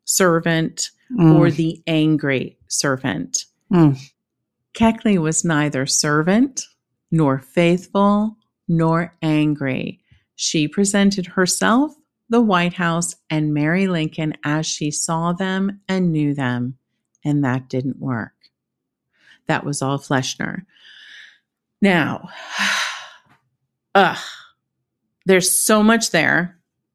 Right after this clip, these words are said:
Speaker 1: There's so much there. I just want to bring things full circle. The book that Keckley wrote, as you so astutely heard, the book that Keckley wrote in the eighteen hundreds was one of the resources George Saunders used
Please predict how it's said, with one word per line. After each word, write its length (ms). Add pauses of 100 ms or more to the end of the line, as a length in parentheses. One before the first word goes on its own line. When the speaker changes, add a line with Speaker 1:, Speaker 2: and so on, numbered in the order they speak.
Speaker 1:
There's 280
so 180
much 260
there. 520
I 100
just 260
want 100
to 60
bring 420
things 440
full 280
circle. 640 (520)
The 100
book 360
that 180
Keckley 400
wrote, 540 (260)
as 220
you 100
so 380
astutely 600
heard, 580 (460)
the 60
book 220
that 160
Keckley 400
wrote 280
in 100
the 160
eighteen 300
hundreds 560
was 180
one 160
of 100
the 100
resources 760
George 400
Saunders 540
used 640